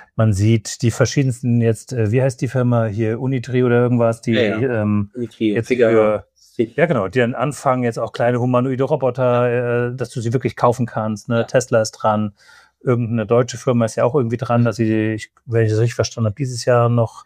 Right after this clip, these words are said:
Speaker 2: Mhm.
Speaker 1: was anbieten wollen, das dir dann hilft, hier Wäsche aus einer Waschmaschine rauszuholen
Speaker 2: Ja.
Speaker 1: und Wäsche zusammenzulegen.
Speaker 2: Ja.
Speaker 1: Da stehe ich dann da so, alter Falter,
Speaker 2: Ja,
Speaker 1: wir werden das
Speaker 2: das
Speaker 1: garantiert
Speaker 2: ist
Speaker 1: erleben.
Speaker 2: Ja, ja.
Speaker 1: Ja?
Speaker 2: Das ist,
Speaker 1: Und
Speaker 2: also, das ist Wahnsinn, ne?
Speaker 1: Ich,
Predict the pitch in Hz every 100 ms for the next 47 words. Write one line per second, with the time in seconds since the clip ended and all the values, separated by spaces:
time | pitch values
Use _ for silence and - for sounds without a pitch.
0 | - 180 _ _ - 117 - - - 127
1 | 120 120 - 117 110 101 113 120 117 107
2 | 117 104 92 113 117 - 117 104 113 -
3 | 104 104 - 107 107 - 104 113 107 107
4 | 156 107 110 107 120 117 120 143 311 -
5 | 240 147 104 - - - - 117 - 120
6 | 131 120 110 110 117 - _ - - 220
7 | 240 208 180 - 160 160 147 117 147 _
8 | 131 160 110 120 139 135 190 143 175 196
9 | 180 - 175 - 139 175 196 147 - 143
10 | 135 107 101 113 190 110 - 123 - -
11 | - - 131 123 127 _ _ - - 131
12 | 131 147 95 78 117 139 _ _ _ _
13 | _ _ _ _ - 131